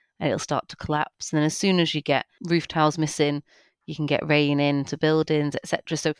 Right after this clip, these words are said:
that's one big thing. It's, I went on holiday to Corfu,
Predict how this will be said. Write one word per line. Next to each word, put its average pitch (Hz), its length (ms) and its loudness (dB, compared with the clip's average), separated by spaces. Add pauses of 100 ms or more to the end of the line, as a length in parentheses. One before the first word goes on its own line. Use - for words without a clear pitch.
(460)
that's 165 240 0
one 165 340 4
big 143 220 -2
thing. 131 360 0
It's, - 200 -10 (360)
I 170 60 -2
went 175 280 2
on 185 80 0
holiday 151 580 2 (140)
to - 80 -10
Corfu, 165 560 2